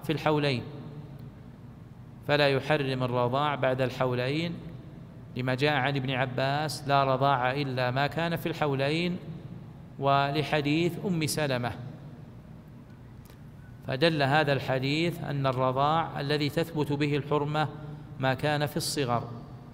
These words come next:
فدل على عدم تحريم رضاع الكبير.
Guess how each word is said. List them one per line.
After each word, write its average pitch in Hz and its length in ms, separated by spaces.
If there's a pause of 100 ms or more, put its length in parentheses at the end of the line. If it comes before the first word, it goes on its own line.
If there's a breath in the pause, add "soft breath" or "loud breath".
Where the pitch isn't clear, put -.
(180)
فدل 135 400 (800)
على 127 200
عدم 147 540 (180)
تحريم 139 520
رضاع 131 380
الكبير. 127 440